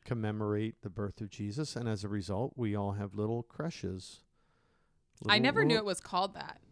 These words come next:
Speaker 1: Well, I
Speaker 2: until
Speaker 1: mean
Speaker 2: very recently. What does that mean, creche?
Speaker 1: Uh, it's, uh, the, I think it's the French version of crib.
Speaker 2: Oh,
Speaker 1: think.
Speaker 2: okay, okay, okay.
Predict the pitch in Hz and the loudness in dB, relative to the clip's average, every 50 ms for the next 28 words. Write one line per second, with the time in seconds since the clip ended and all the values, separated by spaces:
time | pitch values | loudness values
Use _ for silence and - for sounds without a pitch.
0 | - _ - - 190 135 90 92 104 117 131 - 107 101 185 170 180 170 165 165 | -20 _ -8 -4 -2 -2 -2 -2 -6 -8 -8 -8 -6 -6 -6 -8 -10 -12 -12 -12
1 | 170 170 170 - - - - - 185 190 190 214 208 - 196 - 165 170 165 160 | -12 -12 -14 -14 -16 -16 -10 -6 -6 -4 -4 -4 -6 -6 -6 -6 -6 -8 -8 -8
2 | 170 170 - _ _ _ _ _ _ _ - - - 85 - - - - - - | -12 -14 -16 _ _ _ _ _ _ _ -16 -14 -12 -14 -14 -14 -18 -20 -20 -20
3 | _ _ _ _ - 117 107 107 104 107 - - 107 - - - - 120 113 107 | _ _ _ _ -6 -4 -2 -2 -2 -2 -4 -4 -6 -6 -6 -6 -4 -2 -2 -2
4 | - - 110 113 110 104 98 101 - _ _ - - - - - - - 101 - | -4 -6 -4 -2 0 0 -2 -4 -8 _ _ -20 -20 -20 -20 -16 -14 -12 -8 -6
5 | 139 131 104 - - - 107 101 95 95 - _ - - - 127 120 117 - - | -6 -6 -6 -8 -8 -6 -4 -4 -4 -6 -10 _ -20 -8 -4 -4 -4 -4 -4 -4
6 | 117 110 101 98 104 107 101 98 92 90 - - - 147 139 107 87 87 - - | -2 -2 -2 -2 -4 -4 -4 -4 -6 -8 -14 -6 -2 -2 -2 -2 -2 -6 -12 -18
7 | _ _ _ _ _ _ _ _ _ _ _ - 185 190 220 240 240 240 240 233 | _ _ _ _ _ _ _ _ _ _ _ -8 -6 -4 -4 -6 -6 -6 -6 -6
8 | 226 220 214 202 196 185 175 - 151 156 131 117 208 - - 190 190 - 196 - | -6 -6 -4 -4 -2 -2 0 2 2 2 2 0 -2 -6 -10 -10 -10 -10 -10 -12
9 | - 190 - - - - - 233 - - 226 | -12 -12 -12 -14 -14 -14 -14 -14 -16 -16 -18